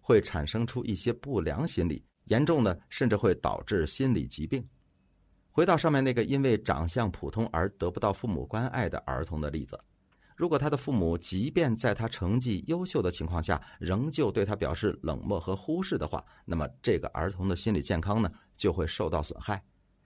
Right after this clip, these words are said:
这个时候，他会对自卑进行过度补偿，不再仅仅满足于恢复心理平衡，而是希望自己站在权力的巅峰。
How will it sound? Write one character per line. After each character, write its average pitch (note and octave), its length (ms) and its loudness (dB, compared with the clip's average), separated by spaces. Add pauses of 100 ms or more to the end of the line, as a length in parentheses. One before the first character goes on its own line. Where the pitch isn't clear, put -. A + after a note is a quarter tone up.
(160)
这 G3+ 160 2
个 D3+ 80 -2
时 C#3 100 0
候， B2 220 6
他 C3+ 160 -2
会 B2 180 4
对 A#2 240 4
自 - 260 -4
卑 C#3 220 2
进 A#2+ 160 -4
行 A2 200 0
过 B2+ 300 2
度 F#3 220 -2
补 - 160 -6
偿， - 300 -8 (240)
不 D3 120 2
再 D#3 180 4
仅 B2+ 200 0
仅 A#2 160 4
满 E2+ 200 2
足 G#2+ 180 -2
于 F#2+ 160 -2
恢 C3 260 0
复 A#2+ 220 0
心 B2 180 0
理 E2 80 2
平 G2 260 -2
衡， A2 220 -2 (140)
而 - 140 -4
是 G2 100 -2
希 G2+ 140 -4
望 F2+ 140 0
自 G2+ 160 -2
己 - 200 -6
站 F2 240 0
在 D2 160 -2
权 D2+ 360 -4
力 A2 140 0
的 - 100 -6
巅 G#2+ 220 0
峰。 C3 240 -4